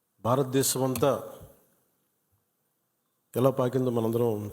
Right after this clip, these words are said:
చూస్తున్నాం. అది మన పార్టీ, మన జన సైనికుని కూడా చంపేస్తున్నది ఆ ఉగ్రవాదం. ముఖ్యంగా కాశ్మీర్ and మెయిన్ మనం ఆయన కుటుంబాన్ని పరామర్శకెళ్ళినప్పుడు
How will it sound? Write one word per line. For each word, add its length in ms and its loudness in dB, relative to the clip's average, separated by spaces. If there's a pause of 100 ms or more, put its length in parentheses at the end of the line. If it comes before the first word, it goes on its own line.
చూస్తున్నాం. 360 -6
అది 500 -6
మన 200 -4
పార్టీ, 760 -2 (1040)
మన 80 -4
జన 180 0
సైనికుని 440 2
కూడా 540 -2 (300)
చంపేస్తున్నది 580 -8 (1040)
ఆ 40 -2
ఉగ్రవాదం. 600 -2 (920)
ముఖ్యంగా 340 2
కాశ్మీర్ 500 0
and 140 0
మెయిన్ 380 2
మనం 480 -2 (580)
ఆయన 400 -2 (1500)
కుటుంబాన్ని 680 2
పరామర్శకెళ్ళినప్పుడు 1200 0